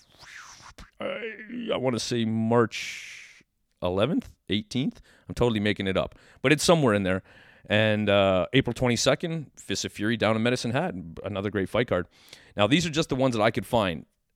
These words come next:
Uh, and so that's like, what do we got here? One, two, three, like, four, five, six, seven. That's, like, eight events here in the next two months, minimum. So, uh, please make sure. So, again, January twenty-first,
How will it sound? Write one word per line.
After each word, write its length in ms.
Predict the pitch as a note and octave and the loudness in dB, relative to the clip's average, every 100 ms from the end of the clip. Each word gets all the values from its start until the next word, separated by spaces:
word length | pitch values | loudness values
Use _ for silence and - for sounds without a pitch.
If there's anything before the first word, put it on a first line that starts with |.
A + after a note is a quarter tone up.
| - | -6
Uh, 420 | F#2+ F#2 F2 F2 F2+ | -2 2 2 2 0
and 140 | G2+ | -2
so 100 | A#2+ | -2
that's 280 | C3+ C3+ - | -2 -2 0
like, 180 | A2 G#2+ | -2 0
what 80 | |
do 60 | C3 | -2
we 60 | A2 | 0
got 220 | A2 A2 | 0 0
here? 140 | G#2 | -2
One, 220 | F2+ A#2+ | -2 -2
two, 320 | A#2 C3 A#2 F#2+ | 0 -2 -2 -4
three, 580 | - A#2 G2+ E2 C2 B1+ | -6 -4 -4 -6 -12 -14
like, 200 | C2 - | -14 -16
four, 260 | - - F#2+ | -14 -10 -10
five, 340 | - G1+ G1+ | -8 -10 -10
six, 240 | - - | -12 -12
seven. 160 | - - | -12 -6
That's, 200 | F#2 - | -4 -2
like, 120 | C3 - | -4 2
eight 200 | A#2+ A#2+ | 2 2
events 400 | G#2 A2+ A2+ - | 2 0 0 0
here 160 | G#2 | -2
in 80 | G2 | -2
the 60 | F#2+ | -2
next 260 | F#2+ - | -2 -4
two 160 | - G2+ | -8 -4
months, 340 | G2+ G2+ - - _ | -2 -2 -4 -8 _
minimum. 400 | G#2+ A#2+ A2+ F2 F2+ _ _ _ _ _ | -2 0 0 -4 -10 _ _ _ _ _
So, 400 | - - G2 F#2+ | -8 0 2 4
uh, 220 | F#2 F2+ F2+ - - | 4 4 0 -6 -6
please 220 | - C3+ | 0 2
make 100 | B2 | 2
sure. 160 | - A#2+ | 2 -2
So, 140 | A2+ | 0
again, 380 | G#2+ A#2+ A2 G#2 _ _ - | 2 2 2 -4 _ _ -8
January 360 | G2 C3 C#3 A#2+ | 4 6 6 2
twenty-first, 580 | C3 A#2 B2 A#2+ - | 2 0 2 0 0